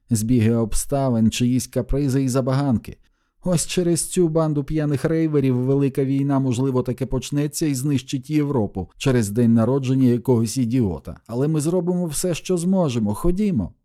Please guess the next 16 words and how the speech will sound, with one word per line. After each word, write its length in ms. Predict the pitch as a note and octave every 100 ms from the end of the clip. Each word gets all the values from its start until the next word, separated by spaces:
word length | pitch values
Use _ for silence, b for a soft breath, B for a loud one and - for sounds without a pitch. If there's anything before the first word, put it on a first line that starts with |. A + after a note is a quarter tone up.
| _ _
І 120 | B2+
вона 240 | B2 A#2+ A#2
заходилася 680 | G#2+ - G#2 G#2 G2 F#2+
прокладати 640 | G2 G#2 - G2+ F#2+ G2+ G#2
дорогу 460 | F#2+ G#2+ A#2 F#2+ F2+
крізь 300 | G2 F#2+ -
те 220 | G#2 F#2
спітніле 580 | - E2+ - F#2+ F#2 E2+
збіговисько. 800 | D#2+ G2 F2 - - - - - _ _ _ _ _ _
При 160 | C3
собі 280 | A2+ D#3 F3
мала, 320 | F3+ D#3+ D#3
як 220 | C3+ B2 A2+
завжди, 380 | A#2 A#2+ -
об'ємну 500 | C3+ F2 F2 F#2 G2
торбину. 600 | F#2+ F2+ D2+ C2+ C2 B1+